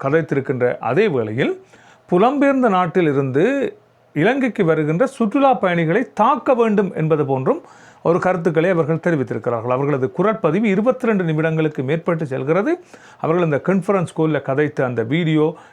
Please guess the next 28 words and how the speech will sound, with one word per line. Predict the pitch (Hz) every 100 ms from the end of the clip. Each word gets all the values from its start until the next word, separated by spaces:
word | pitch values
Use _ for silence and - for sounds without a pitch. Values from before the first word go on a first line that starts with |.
| _
இது | 147 156
உண்மையிலேயே | 196 240 233 233 247 240 - _ _ -
வெளியிடப்பட்டிருக்கிறதா | 147 160 226 208 175 135 131 127 127 214 254 -
அல்லது | 151 214 285 320 - - -
இது | 147
சித்தரிக்கப்பட்ட | - 185 294 285 240 208 190
ஒன்றாக | 175 165 151
இருக்கிறதா | 143 147 160 147
என்பது | 131 143 123
எமக்கு | 151 165
தெரியாது. | 165 170 190 208 302
ஆனால் | - 156 151
குரல் | - 185 220
பதிவு | 147 123 170 330 - - -
வெளிவந்திருக்கிறது | 139 156 135 123 117 123 120 127
என்பது | 135 139 135
மட்டும் | 147 254 233
உண்மையாக | 147 143 120 117
இருக்கிறது. | 117 120 120
எனவே | 170 226
இவைகள் | 202 208 175
தொடர்பாக | 151 139 147 294 - - -
போலீசார் | - 190 220 226 165
இப்பொழுது | 151 170 220
விசாரணைகளை | 196 190 175 165 160 165 156 - _ _ 220
முடுக்கிவிட்டிருக்கிறார்கள் | 160 196 185 139 135 131 120 120
என்றே | 123
தெரிவிக்கப்பட்டிருக்கிறது. | 151 160 147 117 113 113 113 120 127